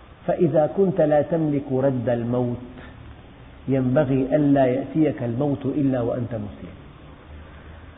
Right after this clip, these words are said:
ووصى بها إبراهيم بنيه ويعقوب: "يا بني إن الله اصطفى لكم الدين فلا تموتن إلا وأنتم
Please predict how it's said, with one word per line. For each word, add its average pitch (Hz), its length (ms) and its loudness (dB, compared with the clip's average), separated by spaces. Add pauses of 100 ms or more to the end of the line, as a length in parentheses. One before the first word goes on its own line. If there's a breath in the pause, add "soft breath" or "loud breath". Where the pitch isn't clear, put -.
(720 loud breath)
ووصى 147 580 8
بها 139 240 4
إبراهيم 135 600 4
بنيه 131 460 2
ويعقوب: 123 720 4
"يا 127 140 4
بني 131 480 4
إن 131 160 2
الله 123 360 2
اصطفى 131 360 -2
لكم 127 320 0
الدين 127 540 0
فلا 135 220 4
تموتن 127 720 0
إلا 139 400 4
وأنتم 120 460 -2